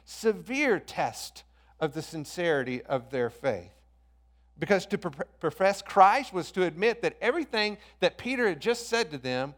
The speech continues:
was true, that Jesus was the Messiah, that they had crucified him, but that he had risen from the grave. A-, and to decide to stand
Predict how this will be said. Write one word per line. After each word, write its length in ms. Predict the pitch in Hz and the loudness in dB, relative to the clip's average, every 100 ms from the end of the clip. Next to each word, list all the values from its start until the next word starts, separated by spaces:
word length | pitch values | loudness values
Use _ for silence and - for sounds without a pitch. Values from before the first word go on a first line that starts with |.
| _ _ _ | _ _ _
was 160 | 131 | -16
true, 360 | - - 165 95 - _ _ _ _ _ _ _ _ | -14 -4 -4 -4 -8 _ _ _ _ _ _ _ _
that 140 | 147 | -10
Jesus 440 | 127 208 190 170 131 | -6 -6 -4 -4 -6
was 420 | 127 180 190 - | 2 4 4 0
the 100 | 135 | -8
Messiah, 600 | 117 - 131 107 90 - - _ _ _ _ | -8 -6 -2 -2 -4 -12 -20 _ _ _ _
that 160 | 175 - | -2 2
they 100 | 165 | 0
had 400 | 147 202 196 190 | 2 6 6 4
crucified 640 | - 147 - - 123 110 | -4 -8 -8 -2 0 0
him, 240 | 110 95 95 - _ | -2 -14 -16 -20 _
but 160 | 170 156 | 0 2
that 160 | 165 143 | 2 0
he 120 | 175 | -2
had 260 | 156 123 | -2 -2
risen 420 | 147 180 180 139 131 _ _ _ _ - | 0 0 0 -10 -12 _ _ _ _ -4
from 180 | 143 | -4
the 60 | 127 | -4
grave. 400 | 113 127 104 80 - - - _ _ _ _ _ _ - | -2 0 0 -4 -14 -20 -20 _ _ _ _ _ _ -12
A-, 120 | - | -8
and 160 | 170 | -6
to 120 | 165 139 | -6 -6
decide 640 | 147 - 196 220 233 185 | -6 0 4 4 4 -2
to 80 | 180 | -10
stand 680 | - - 208 220 233 226 | -10 -6 -2 -2 -2 -4